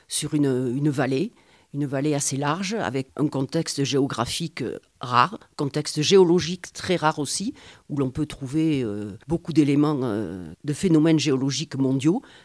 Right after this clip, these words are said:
puisqu'effectivement, euh, de nombreuses universités, euh, de géologie viennent ici. D'ailleurs, euh, au mois de mai, nous allons accueillir, euh, les géologues d'Angers,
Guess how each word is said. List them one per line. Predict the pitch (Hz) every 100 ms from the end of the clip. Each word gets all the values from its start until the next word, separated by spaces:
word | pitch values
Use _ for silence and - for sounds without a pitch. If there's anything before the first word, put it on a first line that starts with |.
| -
puisqu'effectivement, | 139 - 117 120 - 117 131 165 170
euh, | 117 98 95 87 67 -
de | 113 107 131
nombreuses | 135 135 143 139
universités, | 127 120 120 - 135 - 147 139
euh, | 113
de | 101
géologie | 113 123 107 113 143 185 - - -
viennent | 127 131 123
ici. | 117 -
D'ailleurs, | 214 101 135 135 113
euh, | 113 113
au | 131
mois | 120
de | 107
mai, | 120 143
nous | 175 110
allons | 110 110
accueillir, | 107 120 113 143 165 113
euh, | 104 98
les | 117
géologues | 117 117 127 135 113
d'Angers, | 107 131 123 220